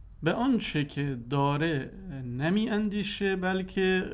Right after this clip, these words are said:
خیلی وقتها به آنچه که نداره، به نداشته ها فکر می‌کنه که "من اینو ندارم و اونو ندارم" و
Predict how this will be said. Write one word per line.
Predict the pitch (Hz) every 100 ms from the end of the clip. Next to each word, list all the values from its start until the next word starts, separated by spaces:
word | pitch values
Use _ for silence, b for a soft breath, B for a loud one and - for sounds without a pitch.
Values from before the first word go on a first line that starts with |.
| -
خیلی | - 185 202 190
وقتها | 175 170 190
به | 180
آنچه | 175 170 165 165
که | 160 160
نداره، | 156 156 147 151 160 208 180
به | 139 135
نداشته | 131 139 139 143 139 - 139
ها | 180 208
فکر | - 139 -
می‌کنه | 123 - - 123 127
که | - 120 - - B B B -
"من | 143
اینو | 175 180 156
ندارم | 143 131 131 131 127
و | 143
اونو | 175 175
ندارم" | 143 123 127 120 120 117
و | 113